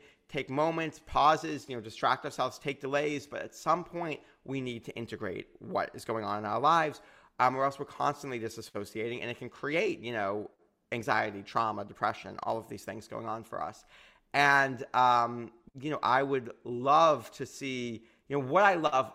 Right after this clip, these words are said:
about Instagram at its highest point is when we get to have real conversations about these things. And when we get to have not necessarily the pop psychology, because I have issue there too, but when we get to see,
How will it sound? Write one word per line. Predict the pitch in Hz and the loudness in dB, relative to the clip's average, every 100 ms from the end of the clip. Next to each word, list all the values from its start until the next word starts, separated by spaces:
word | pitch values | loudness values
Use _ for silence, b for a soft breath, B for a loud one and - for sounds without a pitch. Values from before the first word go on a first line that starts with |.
| - | -2
about | 117 113 120 - | 2 2 0 -8
Instagram | 110 - 117 117 - | -10 -6 -2 -2 -2
at | 104 | -4
its | 104 | -6
highest | - 123 120 131 - | -4 0 2 0 -4
point | - 160 175 170 b b - | -4 -2 -2 -6 b b -4
is | 147 117 | -4 0
when | 139 135 | -2 0
we | |
get | 120 117 | -2 -2
to | 113 | -2
have | 98 | -4
real | 107 | -4
conversations | 101 95 - - - - | -6 -10 -10 -14 -14 -12
about | - - | -12 -12
these | - | -14
things. | - - - - | -16 -16 -16 -8
And | 135 | -2
when | 143 147 | -2 -2
we | 143 | 0
get | 131 110 | 0 0
to | 131 | -4
have | 117 104 | -4 -4
not | 120 127 147 170 190 | -2 2 2 2 -2
necessarily | 170 - 165 170 | -8 -8 -6 -6
the | |
pop | 190 - 135 127 - _ | -6 0 0 0 -8 _
psychology, | - 113 98 - 127 123 127 | -10 -8 -6 -8 -10 -10 -10
because | 123 - 113 | -10 -12 -10
I | 104 | -6
have | 120 | -4
issue | 120 - 156 | -4 -4 -4
there | 139 127 | -2 -2
too, | 143 123 104 - b b | -2 -4 -4 -8 b b
but | 190 160 147 | 8 10 8
when | 156 | 4
we | 156 147 | 4 4
get | 156 156 | 4 4
to | 156 | -2
see, | - 156 143 123 | -2 -2 -2 -4